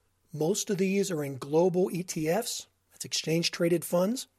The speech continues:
Overall, I have fifteen positions in my portfolio. I'm gonna briefly and quickly run through each of those in this episode. Now, I'm not gonna give you extreme detail on it, just enough to let you know my thoughts and my concepts.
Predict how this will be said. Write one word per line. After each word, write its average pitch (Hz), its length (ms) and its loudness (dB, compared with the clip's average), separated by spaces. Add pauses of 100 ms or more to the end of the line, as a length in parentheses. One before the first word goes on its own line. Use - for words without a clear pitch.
(320)
Overall, 170 680 4
I 151 80 -2
have 143 160 -6
fifteen 202 520 -2
positions 190 440 -2
in 196 60 -2
my 180 100 -2
portfolio. 202 840 0 (240)
I'm 190 140 -2
gonna 180 160 0
briefly 202 720 -2
and 143 160 -10
quickly 160 580 0
run 170 260 4
through 185 380 0
each 220 280 0
of 175 80 4
those 160 260 8
in 143 60 -4
this 196 180 0
episode. 175 560 2 (480)
Now, 143 80 -6
I'm 147 80 0
not 165 120 2
gonna 170 120 0
give 175 140 -2
you 190 60 4
extreme 185 500 0
detail 170 480 2
on 156 180 0
it, - 180 -4 (380)
just 175 260 -2
enough 175 300 4
to 165 80 0
let 175 180 2
you 165 120 0
know 160 220 4
my 151 160 -2
thoughts - 420 -2
and 190 80 0
my 165 100 0
concepts. 202 760 -2